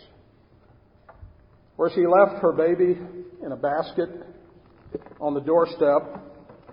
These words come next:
of a Christian widowed woman and her two teenage daughters. From a diary kept by that woman, Missus Connor, dated October twenty-fifth, eighteen ninety-nine,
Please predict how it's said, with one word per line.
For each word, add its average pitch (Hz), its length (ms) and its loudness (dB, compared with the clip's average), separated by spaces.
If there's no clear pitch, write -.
of 139 100 -8
a 147 80 -4
Christian 175 840 -2
widowed 160 360 2
woman 147 520 -2
and 135 120 -6
her 139 180 -6
two 151 140 -6
teenage 143 520 -8
daughters. 131 400 -10
From 170 140 2
a 156 100 -4
diary 170 560 6
kept 180 340 2
by 147 220 2
that 147 240 -2
woman, 151 320 -4
Missus 160 440 -8
Connor, 156 600 0
dated 156 360 4
October 170 600 2
twenty-fifth, 165 800 -2
eighteen 160 680 -4
ninety-nine, 139 1000 -6